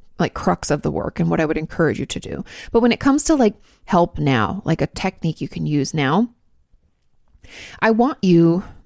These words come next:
<laughs> there's, there's, like, two parts to this. Now, the first is I want everything you turn in for the next week to not be perfect. I actually think if it's perfect, it's wrong.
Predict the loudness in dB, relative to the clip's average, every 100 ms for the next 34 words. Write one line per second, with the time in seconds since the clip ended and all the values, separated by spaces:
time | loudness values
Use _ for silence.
0 | _ -20 -20 -20 -14 -10 -2 0 0 0
1 | 0 -2 -2 4 4 4 -2 -4 -4 -6
2 | -4 -4 -6 -8 -12 -16 -6 0 0 2
3 | 2 2 2 2 4 4 0 -6 -16 -12
4 | 0 4 4 4 2 4 4 6 6 4
5 | 2 2 2 2 0 2 2 0 0 0
6 | 0 -2 2 4 4 2 -2 0 -4 -2
7 | -6 -2 -2 0 0 2 2 4 2 -2
8 | -4 -4 0 0 -2 -6 -8 -4 2 2
9 | 2 -4